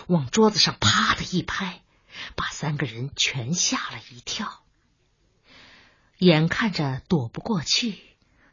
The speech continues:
钱文新只好开口了：“爸爸，我错了。”“现在不是听你检讨。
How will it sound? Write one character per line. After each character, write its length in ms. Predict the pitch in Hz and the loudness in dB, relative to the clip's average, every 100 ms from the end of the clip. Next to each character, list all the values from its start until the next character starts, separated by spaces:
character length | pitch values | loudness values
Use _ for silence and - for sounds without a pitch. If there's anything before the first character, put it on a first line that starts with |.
| - | -6
钱 260 | - 170 135 | -2 0 0
文 160 | 139 | 0
新 240 | 131 - 127 | -2 -4 -4
只 260 | - 139 | -4 -2
好 220 | 208 - 117 | -4 -6 -8
开 280 | - 139 131 | -6 -8 -8
口 240 | - - | -10 -10
了 300 | - - - _ _ _ _ _ _ _ _ _ _ _ _ _ _ _ _ _ _ _ _ _ | -14 -20 -20 _ _ _ _ _ _ _ _ _ _ _ _ _ _ _ _ _ _ _ _ _
：“爸 220 | - 202 - | -6 -6 -6
爸， 300 | - - - _ _ _ _ _ _ _ - | -12 -12 -18 _ _ _ _ _ _ _ -10
我 100 | 214 | -8
错 440 | - - - - | -4 -2 -2 -4
了。 60 | - - _ _ _ _ _ _ _ _ _ _ _ _ _ - | -10 -20 _ _ _ _ _ _ _ _ _ _ _ _ _ -10
”“现 360 | - 196 170 | 0 4 4
在 340 | 185 180 175 - | 6 4 2 -2
不 120 | 214 | 2
是 100 | 247 | 2
听 220 | 240 285 | 6 8
你 80 | 269 | 8
检 280 | - 208 277 | 8 8 8
讨。 520 | - 151 135 - - | 8 6 10 8 6